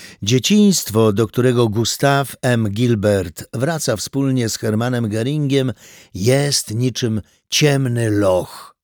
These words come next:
To przestrzeń pozbawiona jakichkolwiek uczuć. Wyrósł w niej człowiek bardzo inteligentny,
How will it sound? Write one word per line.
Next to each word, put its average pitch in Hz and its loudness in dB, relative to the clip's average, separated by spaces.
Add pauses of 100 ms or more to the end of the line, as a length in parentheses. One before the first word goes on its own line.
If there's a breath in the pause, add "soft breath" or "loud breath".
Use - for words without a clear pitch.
(540 loud breath)
To 110 4
przestrzeń 131 -2 (420 soft breath)
pozbawiona 117 2
jakichkolwiek 123 -2
uczuć. - -10 (280)
Wyrósł 139 2
w 107 0
niej 139 0
człowiek 131 -4
bardzo 120 -2
inteligentny, 117 -4